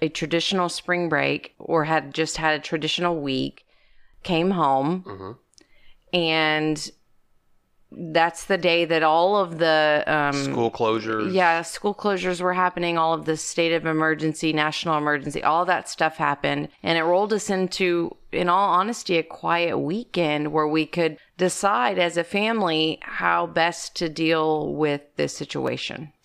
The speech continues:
Speaker 2: And we are Flatten the Curve folks.
Speaker 1: Yes. I woke up one morning, s-, had seen a little bit of that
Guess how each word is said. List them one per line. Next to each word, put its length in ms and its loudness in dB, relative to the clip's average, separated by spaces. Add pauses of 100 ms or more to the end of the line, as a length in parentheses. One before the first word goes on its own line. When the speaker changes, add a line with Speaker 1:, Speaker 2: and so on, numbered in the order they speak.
Speaker 2:
And 500 -4
we 500 -6
are 320 2
Flatten 340 -2
the 60 -6
Curve 280 -2
folks. 440 -6 (220)
Speaker 1:
Yes. 540 -4 (240)
I 720 -2
woke 400 -2
up 160 -2
one 180 2
morning, 680 0
s-, 360 -10
had 220 -2
seen 180 0
a 80 0
little 220 2
bit 140 0
of 160 -2
that 300 2